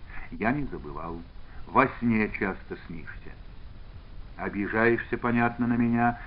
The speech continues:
сказал Олейников таким тоном, будто речь и в самом деле шла о пустяке, о какой-то незначительной обиде. И даже вздохнул сожалеюще.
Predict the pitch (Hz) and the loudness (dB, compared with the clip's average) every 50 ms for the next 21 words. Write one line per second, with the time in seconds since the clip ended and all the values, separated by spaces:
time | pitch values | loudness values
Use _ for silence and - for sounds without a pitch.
0 | - - - - - - - 123 113 113 113 101 104 101 98 104 107 104 104 101 | -10 -10 -10 -10 -6 2 4 4 6 6 6 6 6 4 4 4 4 4 2 0
1 | 95 101 90 - 101 90 - 98 92 87 - 117 135 156 160 156 156 151 - - | -2 -4 -4 -4 -4 -4 -4 -4 -6 0 4 6 8 8 6 4 0 -2 -4 -8
2 | - - - - - 113 117 117 - - 110 107 113 - - 110 - - - 113 | -10 -12 -12 -2 0 0 0 2 2 2 4 4 4 4 2 0 -2 0 2 4
3 | 107 107 101 98 101 123 127 135 113 - - 104 98 92 92 - - 98 - - | 4 4 4 4 4 4 4 4 2 -2 0 2 4 4 4 2 0 -6 -6 -6
4 | - - - - - - - 151 170 175 165 - - - - - - 101 107 107 | -6 -8 -8 -8 -8 -2 2 4 4 4 4 0 -4 -8 -6 0 2 2 2 2
5 | 98 - 135 135 - 110 101 101 101 92 90 101 90 - - 98 - 113 98 87 | 2 0 0 0 2 2 2 2 0 0 -2 -2 -4 -4 -4 -6 -6 -4 -4 -4
6 | 82 76 73 73 69 82 78 73 - - - - - - - - - - - - | -6 -8 -8 -10 -10 -10 -10 -10 -10 -12 -12 -10 -10 -10 -10 -10 -10 -10 -6 -2
7 | - 117 113 139 143 123 147 120 107 - - 143 139 - - 110 110 107 104 98 | 0 4 8 8 8 8 6 4 2 2 4 4 4 4 4 2 2 2 2 0
8 | - - 98 87 101 98 92 92 90 90 87 - - - - - 85 | -2 -4 -2 0 0 2 2 2 2 0 -2 -6 -8 -8 -8 -8 -8